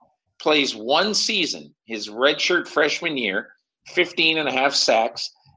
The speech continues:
at Miami. Great year. And then his third year, he opts out, and then he declares for the draft. And so, you know, now you, y-, y-, you know, this guy,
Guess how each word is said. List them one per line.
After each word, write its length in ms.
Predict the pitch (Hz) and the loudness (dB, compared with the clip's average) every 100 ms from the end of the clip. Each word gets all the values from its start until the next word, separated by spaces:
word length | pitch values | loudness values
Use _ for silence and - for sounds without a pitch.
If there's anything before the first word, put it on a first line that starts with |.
| - | -2
at 180 | 127 131 | 0 2
Miami. 600 | 135 127 110 107 117 110 | 0 0 -2 -4 -8 -8
Great 400 | 110 113 147 143 | -2 0 0 0
year. 380 | 107 98 113 - _ _ _ _ | 0 0 0 -6 _ _ _ _
And 140 | 131 131 | -2 2
then 380 | 160 170 160 - _ | 2 0 -2 -8 _
his 240 | 135 127 - | -10 -8 0
third 280 | 196 240 156 | 2 2 2
year, 220 | 123 123 | 0 2
he 120 | 135 | 2
opts 280 | 143 143 - | 2 0 0
out, 280 | 170 156 - 135 | 2 2 -2 -10
and 100 | 139 | -6
then 80 | |
he 80 | 147 | -6
declares 460 | 143 135 151 151 139 | -6 -8 -8 -8 -10
for 100 | 151 | -10
the 140 | 135 | -8
draft. 500 | 139 156 - - _ _ _ _ _ _ - | -2 -2 -2 -6 _ _ _ _ _ _ -10
And 160 | 156 | -6
so, 480 | - 190 180 160 156 - _ _ _ _ | -2 2 2 2 -4 -12 _ _ _ _
you 100 | 180 | -2
know, 300 | 175 151 143 _ | 0 -2 -4 _
now 340 | 143 165 - - | -4 -2 0 -2
you, 360 | 226 170 165 170 _ | -2 -2 -2 -6 _
y-, 260 | 170 165 170 165 | -12 -10 -10 -12
y-, 100 | - | -8
you 140 | 151 165 | -4 -2
know, 120 | 160 | -2
this 220 | 196 - | 0 0
guy, 420 | 233 208 185 185 | 4 4 4 0